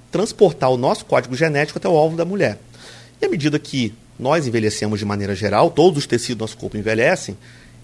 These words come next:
eles diminuem a, a eficiência biológica. Então é possível que a gente consiga transferir um material genético um pouco ma-, menos nobre, menos, menos, com a qualidade um pouquinho inferior, e o óvulo, isso é disparadamente mais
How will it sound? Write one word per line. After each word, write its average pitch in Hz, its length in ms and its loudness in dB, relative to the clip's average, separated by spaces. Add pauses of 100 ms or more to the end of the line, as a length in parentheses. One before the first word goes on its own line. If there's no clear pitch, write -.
eles 120 220 -4
diminuem 151 580 -2 (460)
a, - 180 0 (260)
a 135 100 4
eficiência 160 580 0
biológica. 156 680 2
Então 170 300 -6
é 240 40 -6
possível 226 420 -8
que 190 100 -8
a 160 60 -4
gente 143 180 -10
consiga 127 440 -8
transferir 123 600 -6 (340)
um 123 60 -8
material 123 320 0
genético 120 400 -2
um 127 40 -8
pouco 139 300 -2
ma-, 131 200 -2
menos 131 460 -2 (240)
nobre, 120 520 6
menos, 120 520 -2
menos, 110 380 -4
com 131 100 -4
a 117 40 -2
qualidade 120 360 2
um 113 40 -8
pouquinho 117 260 -6
inferior, 156 480 0 (320)
e 185 120 -4
o 233 100 2
óvulo, 143 400 6
isso 180 240 -4
é 208 60 0
disparadamente 165 1080 0
mais 147 420 -6